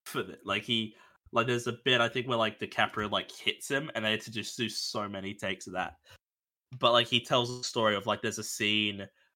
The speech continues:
where DiCap-, where they're, like, eating sushi or whatever, and Jonah Hill flipped it on him and was like, "Oh, you know what? Nah, you have that last piece."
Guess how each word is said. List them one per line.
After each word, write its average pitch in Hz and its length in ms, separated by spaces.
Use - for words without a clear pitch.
where 98 320
DiCap-, 101 460
where 104 100
they're, 101 120
like, 107 240
eating 110 320
sushi 104 560
or 92 140
whatever, 90 460
and 95 500
Jonah 110 220
Hill 104 200
flipped - 440
it 110 100
on 98 200
him 98 180
and 101 120
was 95 160
like, 92 600
"Oh, 113 200
you 107 160
know 110 160
what? 113 360
Nah, 98 360
you 104 220
have 90 220
that 87 200
last 92 240
piece." 90 320